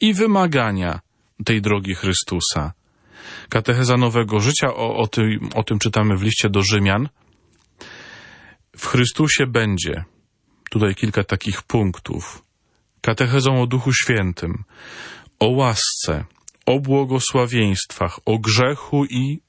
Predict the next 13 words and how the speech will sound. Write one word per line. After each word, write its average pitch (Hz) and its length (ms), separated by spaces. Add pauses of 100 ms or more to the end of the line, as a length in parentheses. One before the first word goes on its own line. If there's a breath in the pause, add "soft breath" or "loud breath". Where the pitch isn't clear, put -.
przebaczeniu, 107 1040 (2500 loud breath)
o 120 80
ludzkich 123 460
cnotach, 135 800 (600)
o 113 100
chrześcijańskich 120 1000
cnotach, 113 760 (680 soft breath)
o 98 80
przykazaniu 104 600
miłości, 120 800 (680 soft breath)
I 175 120
wreszcie 127 720 (300)
katechezą 110 920